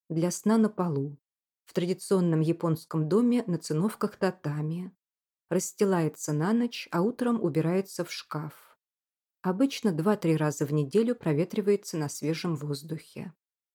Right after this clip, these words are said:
Глядя на корпус Е, я находила шестой этаж и квартиру шестьсот девятнадцать,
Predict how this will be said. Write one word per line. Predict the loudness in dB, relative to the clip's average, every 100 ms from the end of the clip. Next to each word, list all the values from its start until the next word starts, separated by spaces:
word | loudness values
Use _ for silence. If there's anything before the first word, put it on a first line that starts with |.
| _ _ _ _ _ _ _ _ _
Глядя | 2 4 6 6
на | 4
корпус | 4 2 2 -8 -8
Е, | -6 0 2 0 _ _ _ _ 4
я | 8
находила | 8 6 2 2 2 2
шестой | 0 -6 -6 2 4 4
этаж | 2 -2 -2 -6 -2
и | -2
квартиру | 0 0 0 2 2 2
шестьсот | -2 -6 0 0 0
девятнадцать, | 0 0 2 0 0 -4 -8 -8 -8 -20